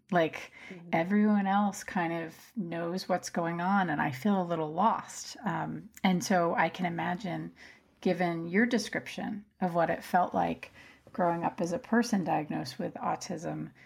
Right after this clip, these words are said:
Speaker 1: feeling a bit like an alien, I bet you and your dad have a lot in common along those lines.
Speaker 2: I think in certain aspects, yes, um, even though we may not completely get our, you know,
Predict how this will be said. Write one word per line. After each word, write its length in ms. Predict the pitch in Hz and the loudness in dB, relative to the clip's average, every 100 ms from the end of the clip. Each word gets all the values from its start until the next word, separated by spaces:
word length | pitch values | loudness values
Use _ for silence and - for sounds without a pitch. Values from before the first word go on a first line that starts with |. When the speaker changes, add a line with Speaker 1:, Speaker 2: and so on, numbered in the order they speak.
| - _ | -20 _
Speaker 1:
feeling 380 | - 277 262 208 | 2 4 4 4
a 40 | |
bit 200 | 175 - | 2 2
like 200 | 180 208 | 0 2
an 60 | 175 | 4
alien, 520 | 160 156 156 151 - - | 4 4 2 0 -4 -4
I 140 | - | -4
bet 340 | 208 208 - - - | 2 2 0 -4 0
you 180 | 202 | 4
and 120 | 208 196 | 4 4
your 80 | |
dad 340 | 175 165 262 262 | 0 2 2 0
have 160 | 160 | 0
a 60 | 170 | 0
lot 280 | 151 165 285 | 2 0 0
in 200 | 170 165 | -4 -2
common 380 | - 202 233 208 _ _ | -2 0 0 -4 _ _
along 300 | 185 160 151 | -2 0 2
those 240 | 151 151 - | 0 -2 -4
lines. 500 | - - 208 208 - _ _ _ _ - | -6 -6 -6 -8 -14 _ _ _ _ 0
Speaker 2:
I 120 | 285 | 0
think 400 | 285 339 349 - | 2 -2 0 0
in 320 | 254 226 220 - | 0 -2 -6 -6
certain 520 | - - 302 262 240 | -4 2 2 2 0
aspects, 640 | 240 247 - 214 190 - | 2 2 0 -2 -2 -4
yes, 400 | 233 208 208 - - | 2 2 0 -4 0
um, 380 | 208 196 190 196 | 2 0 -2 -2
even 340 | 240 220 226 | 0 2 0
though 600 | 220 208 196 196 196 - | 2 4 4 4 2 -2
we 360 | - 202 220 214 | -6 -4 -2 0
may 240 | 208 226 | 2 2
not 260 | 208 196 - | 2 0 -2
completely 800 | 233 - - 330 370 254 208 170 - | -6 -6 0 2 4 0 -2 -6 2
get 320 | 185 - - 175 | 2 2 -2 2
our, 480 | 165 156 151 147 - _ _ _ | 4 4 4 2 -6 _ _ _
you 80 | 208 | -6
know, 200 | 180 143 | -4 -6